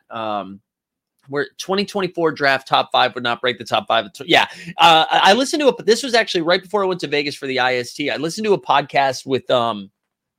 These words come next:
oh shit, who was it? Oh, uh, Brian Windhorst, and I forget who,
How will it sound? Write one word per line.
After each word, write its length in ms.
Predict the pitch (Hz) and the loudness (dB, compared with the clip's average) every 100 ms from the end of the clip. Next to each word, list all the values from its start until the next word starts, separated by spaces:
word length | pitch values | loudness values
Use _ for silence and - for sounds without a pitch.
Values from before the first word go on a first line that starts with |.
| _ _ _ _ _ - | _ _ _ _ _ -8
oh 280 | 123 113 | -6 -6
shit, 260 | 113 156 113 | -4 -2 -2
who 140 | 123 | -2
was 240 | 139 117 104 | -2 -4 -4
it? 80 | 110 | 2
Oh, 220 | 170 143 | 4 4
uh, 340 | 139 131 123 - _ _ _ | 4 6 4 0 _ _ _
Brian 280 | 180 196 170 | 4 4 4
Windhorst, 560 | 175 165 170 165 - 143 | -2 -2 -2 -2 -4 -8
and 120 | 131 | -6
I 20 | |
forget 240 | 127 175 | -4 -4
who, 160 | 160 | -4